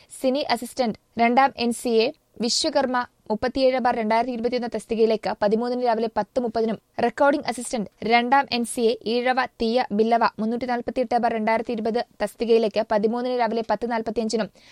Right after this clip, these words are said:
പി എസ് സി ആസ്ഥാന ഓഫീസിൽ അഭിമുഖം നടത്തും. അർഹതാ നിർണയ പരീക്ഷ. കെ എസ് എഫ് ഇ ലിമിറ്റഡിൽ ജൂനിയർ അസിസ്റ്റന്റ് കാറ്റഗറി നമ്പർ മുന്നൂറ്റി എഴുപത്തിയാറ് ബാർ രണ്ടായിരത്തി ഇരുപത്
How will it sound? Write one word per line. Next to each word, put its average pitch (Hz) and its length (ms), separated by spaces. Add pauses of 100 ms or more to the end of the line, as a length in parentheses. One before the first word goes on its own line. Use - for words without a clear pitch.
(140)
പി 240 120
എസ് 233 140
സി 269 160
ആസ്ഥാന 233 380
ഓഫീസിൽ 240 420
അഭിമുഖം 220 380
നടത്തും. 185 300 (160)
അർഹതാ 277 380
നിർണയ 277 380
പരീക്ഷ. 202 340 (260)
കെ 269 160
എസ് 311 180
എഫ് 330 160
ഇ 320 80
ലിമിറ്റഡിൽ 277 460
ജൂനിയർ 240 380
അസിസ്റ്റന്റ് 240 460
കാറ്റഗറി 233 400
നമ്പർ 233 220
മുന്നൂറ്റി 220 320
എഴുപത്തിയാറ് 226 540
ബാർ 226 240
രണ്ടായിരത്തി 214 420
ഇരുപത് 208 280